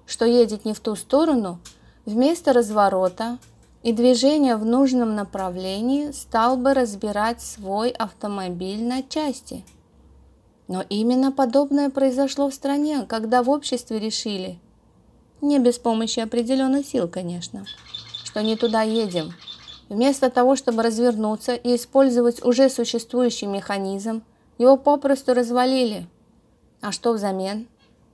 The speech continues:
Основную задачу по духовному воспитанию населения, и в первую очередь молодежи, предполагалось возложить на Российскую Православную Церковь.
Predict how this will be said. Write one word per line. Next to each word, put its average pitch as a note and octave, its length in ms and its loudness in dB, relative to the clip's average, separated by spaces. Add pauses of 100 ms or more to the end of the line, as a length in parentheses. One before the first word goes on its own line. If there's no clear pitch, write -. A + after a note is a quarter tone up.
(280)
Основную B3+ 540 2
задачу C#4 500 2
по B3+ 120 0
духовному B3 600 2
воспитанию A#3 640 -2
населения, A#3 720 -2
и - 20 -8
в - 60 -18
первую B3+ 320 2
очередь A#3 420 -2
молодежи, G#3 640 0
предполагалось B3+ 840 0
возложить A#3+ 500 0
на A#3+ 80 0
Российскую A#3+ 540 -2
Православную A3+ 680 -4
Церковь. F3+ 460 -8